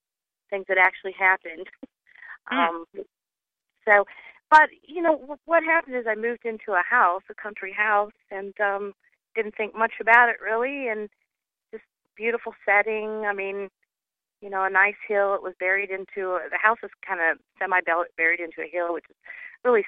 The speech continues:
Speaker 1: strange, but, um, it makes it look small, but it's really a lot larger than it looks. And
Speaker 2: Mm-hmm.
Speaker 1: I don't know, the setting was just so beautiful with, uh, the big hill that it sat into, and then it rolled down to a stream, and then there's woods off to the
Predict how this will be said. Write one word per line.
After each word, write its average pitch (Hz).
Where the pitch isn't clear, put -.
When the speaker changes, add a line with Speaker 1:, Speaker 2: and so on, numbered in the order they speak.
Speaker 1:
strange, 170
but, 160
um, 160
it 196
makes 208
it -
look 196
small, 185
but 160
it's 170
really 175
a 165
lot 165
larger 165
than 170
it -
looks. 160
And 156
Speaker 2:
Mm-hmm. 202
Speaker 1:
I 226
don't 220
know, 202
the 180
setting 214
was 190
just -
so 185
beautiful 180
with, 165
uh, 160
the 180
big 190
hill 202
that 196
it 185
sat 180
into, 185
and 165
then 165
it 156
rolled 185
down 185
to 185
a 175
stream, 185
and 165
then 160
there's 160
woods 196
off 185
to -
the 185